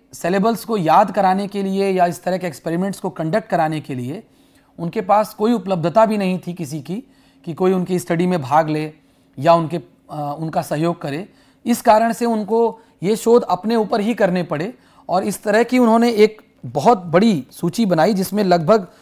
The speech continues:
उन्होंने तेईस सौ इस तरह के नॉनसेंस सिलेबल्स उन्होंने बनाए। और इसमें उन्होंने इसको इस पैटर्न पर रखा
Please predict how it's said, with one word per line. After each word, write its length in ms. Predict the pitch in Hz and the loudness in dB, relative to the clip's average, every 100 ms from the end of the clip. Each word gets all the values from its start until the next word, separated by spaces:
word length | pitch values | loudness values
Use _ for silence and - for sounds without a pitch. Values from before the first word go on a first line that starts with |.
| _ 160 | _ 0
उन्होंने 240 | 196 214 | 2 0
तेईस 500 | - - 202 233 - | -2 2 2 2 0
सौ 360 | 220 214 208 - _ _ - | 2 2 0 -10 _ _ -14
इस 140 | 156 - | -6 -2
तरह 160 | 196 | -2
के 140 | 202 190 | -2 0
नॉनसेंस 460 | 175 185 202 196 | 2 0 -4 -6
सिलेबल्स 520 | - 175 180 190 - _ _ - | -2 0 0 -2 -6 _ _ -8
उन्होंने 280 | 160 175 165 | -4 -2 -2
बनाए। 480 | 147 151 175 180 - _ _ _ _ - | 2 2 2 -2 -8 _ _ _ _ 4
और 440 | 190 226 - _ - | 6 6 0 _ -8
इसमें 400 | 170 220 240 240 _ _ _ _ _ _ _ _ - | -4 0 0 -2 _ _ _ _ _ _ _ _ -2
उन्होंने 340 | 170 220 233 | 2 2 2
इसको 320 | 226 - 233 | 0 0 2
इस 120 | 233 - | 2 2
पैटर्न 420 | 196 185 233 240 | 2 4 4 4
पर 160 | 233 | 4
रखा 320 | 185 - 147 | 2 2 0